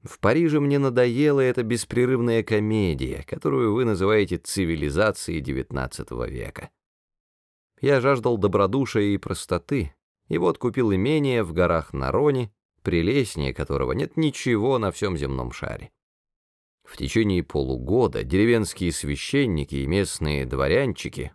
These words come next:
ухаживали за мною, а я задавал им обеды.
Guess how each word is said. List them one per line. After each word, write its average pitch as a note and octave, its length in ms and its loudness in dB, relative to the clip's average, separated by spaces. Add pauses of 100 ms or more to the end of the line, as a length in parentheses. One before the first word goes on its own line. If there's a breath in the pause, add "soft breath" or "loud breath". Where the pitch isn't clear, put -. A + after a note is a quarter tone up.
ухаживали B1+ 640 -4
за B1+ 140 -8
мною, C2+ 340 -10 (880)
а C#2+ 180 0
я D#3+ 360 2
задавал G2+ 500 2
им D#2 120 0
обеды. B1+ 500 -8